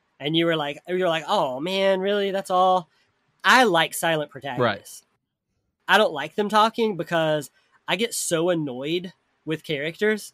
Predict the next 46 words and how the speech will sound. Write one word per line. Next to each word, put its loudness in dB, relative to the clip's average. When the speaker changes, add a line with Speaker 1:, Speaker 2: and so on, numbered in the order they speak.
Speaker 1:
who -4
talk. 4
<laughs> 6
But, 2
but 6
seriously, 2
like, -6
you 0
know, 2
last 0
week -6
I, 0
I -6
tried -2
playing -2
Fairy 0
Fencer -4
F, -4
uh, -6
like, -14
Dark -8
Advent, -6
Speaker 2:
Right. 2
Speaker 1:
whatever -6
it's -12
called. -2
I 0
bought 10
it 2
because 0
it -2
had, -2
uh, -4
Yoshitaka -4
Amano -8
art -14
on -18
it. -20
That's 0
why 2
Speaker 2:
Right. -4
Speaker 1:
I -14
bought -16
the -20
game. -20
<laughs> -20